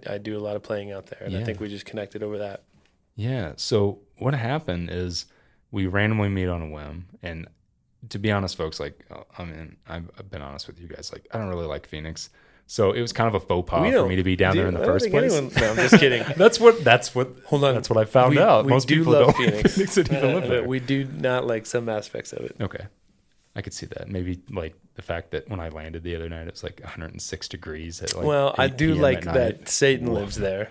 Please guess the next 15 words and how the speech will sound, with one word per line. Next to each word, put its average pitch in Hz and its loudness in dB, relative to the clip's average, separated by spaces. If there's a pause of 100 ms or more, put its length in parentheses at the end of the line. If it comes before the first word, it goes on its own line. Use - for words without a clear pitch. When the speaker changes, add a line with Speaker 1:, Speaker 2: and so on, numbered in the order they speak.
(260)
Speaker 1:
and 104 -8 (180)
he's 113 -4
got 123 2
his 113 -4
chamber 120 0
there. 104 2
Speaker 2:
<laughs> - -8 (760)
Speaker 1:
But 123 4
I, 117 0 (100)
I 120 0
don't 120 0
love 104 -2 (500)
the 104 -6
strip 117 -2
mall, 104 -6